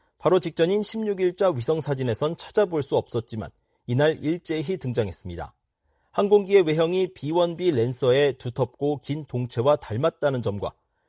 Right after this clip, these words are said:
미 태평양 공군 사령부가 전날인 십구 일 비원 비 랜서의 괌 전개를 확인한 점 등으로 볼 때 이날 민간 위성에 포착된 항공기도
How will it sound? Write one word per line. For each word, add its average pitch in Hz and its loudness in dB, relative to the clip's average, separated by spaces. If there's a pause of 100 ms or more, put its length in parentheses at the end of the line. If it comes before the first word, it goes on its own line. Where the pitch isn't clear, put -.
(140)
미 160 -4
태평양 202 0
공군 156 -2
사령부가 143 2
전날인 120 -2
십구 - -6
일 - -8 (300)
비원 175 2
비 175 2
랜서의 131 2
괌 135 -6
전개를 107 -2
확인한 196 -4
점 160 0
등으로 123 0
볼 110 0
때 - -4 (480)
이날 151 4
민간 165 0
위성에 170 -2
포착된 180 -2
항공기도 160 -8